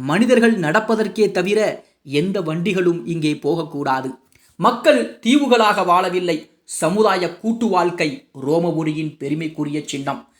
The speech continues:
சந்தைகள், விழாக்கள், விளையாட்டுகள், சந்திப்புகள் என அவர்களுக்குள் ஏராளமான உறவுச் சங்கிலிகள் இருந்தன. இதற்காகவே நகரின் மையப் பகுதியிலே ஃபாரம் என்னும் இடமும் இருந்தது. இங்கே பொதுக்கூட்டங்கள்,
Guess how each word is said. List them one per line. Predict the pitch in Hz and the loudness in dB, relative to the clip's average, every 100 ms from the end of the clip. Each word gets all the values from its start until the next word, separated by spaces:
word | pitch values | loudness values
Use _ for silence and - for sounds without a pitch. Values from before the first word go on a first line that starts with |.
| _ _ - | _ _ -6
சந்தைகள், | - 220 269 254 226 294 - - | 0 2 4 4 2 0 -4 -12
விழாக்கள், | 165 220 262 240 226 226 302 - | 0 4 4 4 2 0 -2 -6
விளையாட்டுகள், | 170 233 277 247 233 233 220 262 - - | 0 2 4 2 2 0 2 0 -4 -8
சந்திப்புகள் | - 226 262 277 262 233 220 | 2 4 4 2 2 2 2
என | 208 208 151 - _ _ | 4 2 2 -4 _ _
அவர்களுக்குள் | 135 190 240 233 - 220 185 156 165 | 2 4 6 6 4 0 -2 0 6
ஏராளமான | 226 269 254 240 220 208 196 | 6 8 6 6 4 2 0
உறவுச் | 180 240 320 - | 0 0 0 -2
சங்கிலிகள் | 233 202 190 175 170 | -2 -2 -2 0 0
இருந்தன. | 156 165 160 160 - - _ - | 0 0 2 2 0 -6 _ -4
இதற்காகவே | 196 294 294 277 269 262 262 - - - | 2 2 4 4 6 6 6 6 -4 -10
நகரின் | 139 156 208 254 226 156 | 0 2 4 4 4 4
மையப் | 151 202 220 247 | 4 4 4 4
பகுதியிலே | 233 202 226 208 208 190 - | 4 4 2 2 4 2 0
ஃபாரம் | - 127 135 165 175 170 | -4 4 6 6 4 0
என்னும் | 165 160 156 | -4 -4 -6
இடமும் | 143 135 165 170 165 | -4 -2 -2 -2 -4
இருந்தது. | 147 143 135 131 - _ _ 214 | -4 -4 -6 -8 -12 _ _ 0
இங்கே | 302 277 277 - - - | 4 6 6 2 -8 2
பொதுக்கூட்டங்கள், | 233 320 - 311 320 294 302 | 4 4 4 2 4 2 2